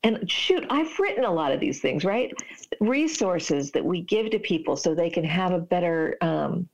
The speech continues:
you know, group meeting or a, you know, a more interesting Bible, uh, study. All of those things are fine, but that, but they are, they are the extracurricular activities to youth ministry now.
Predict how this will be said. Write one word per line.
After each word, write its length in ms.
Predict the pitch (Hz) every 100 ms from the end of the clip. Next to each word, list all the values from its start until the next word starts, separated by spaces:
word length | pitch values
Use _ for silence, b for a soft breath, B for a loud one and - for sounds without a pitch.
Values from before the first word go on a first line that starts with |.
| B B B
you 120 | 185 170
know, 280 | 151 143 160
group 320 | 147 208 -
meeting 500 | 180 160 151 135 165 B B B -
or 320 | 190 170 165
a, 180 | - 160 - - -
you 100 | 208
know, 200 | 175 143
a 120 | -
more 340 | 175 185 190 185
interesting 500 | 196 202 214 208 170
Bible, 340 | 175 196 202 -
uh, 80 | -
study. 320 | - - 170 -
All 200 | 233 302
of 60 | 359
those 160 | 233 226
things 160 | 180
are 140 | 170 - -
fine, 560 | 196 311 143 - - - _ _ _ _ _ _ _
but 220 | 202 190 -
that, 320 | 202 247 - - _ _
but 200 | 202 202
they 340 | 220 220 233 -
are, 560 | 190 185 175 170 170 170 _ _ _ _ _ _ _ _ - - _ _ -
they 160 | 226 277
are 200 | 269 226
the 140 | 214
extracurricular 1160 | 202 196 - 202 - 185 170 180 - 180 175 -
activities 880 | 147 - - 160 143 - - - - -
to 100 | 165
youth 260 | 160 156
ministry 440 | 143 131 - - -
now. 360 | - - -